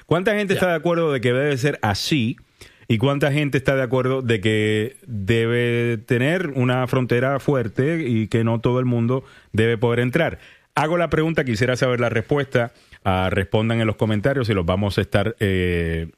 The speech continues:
Speaker 1: eh, leyendo.
Speaker 2: Ahora, un, un, un punto importante. Yo no creo que la gente que está en la frontera quiere venir de esta forma tampoco. El deseo de la comunidad va a ser, te lo digo unánimamente,
Speaker 1: Mm.
Speaker 2: porque no tenemos un sistema que funcione.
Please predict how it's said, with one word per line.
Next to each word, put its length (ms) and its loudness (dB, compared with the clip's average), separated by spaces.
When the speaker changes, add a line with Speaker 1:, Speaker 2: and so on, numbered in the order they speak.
Speaker 1:
eh, 240 0
leyendo. 360 2
Speaker 2:
Ahora, 380 -4
un, 100 0
un, 300 -4
un 180 0
punto 320 0
importante. 680 0
Yo 120 2
no 260 -2
creo 340 2
que 100 0
la 140 2
gente 380 0
que 60 -4
está 340 0
en 80 0
la 100 0
frontera 600 0
quiere 360 2
venir 320 2
de 80 2
esta 200 -2
forma 340 0
tampoco. 640 -2
El 180 2
deseo 420 2
de 60 4
la 120 2
comunidad 540 2
va 100 2
a 20 0
ser, 440 0
te 120 -2
lo 120 0
digo 220 2
unánimamente, 1000 0
Speaker 1:
Mm. 180 -6
Speaker 2:
porque 260 0
no 120 2
tenemos 400 0
un 100 2
sistema 400 -2
que 100 -2
funcione. 580 0